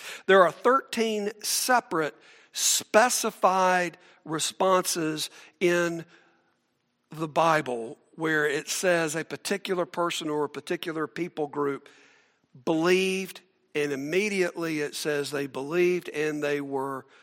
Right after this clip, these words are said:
baptized. Thirteen different times. Lydia is one of them.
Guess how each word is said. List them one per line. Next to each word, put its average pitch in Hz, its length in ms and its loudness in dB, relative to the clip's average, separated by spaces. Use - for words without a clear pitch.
baptized. 156 760 -2
Thirteen 190 380 -2
different 165 320 -6
times. 147 340 -6
Lydia 208 460 6
is 151 100 -4
one 196 220 4
of 170 140 2
them. 127 240 -6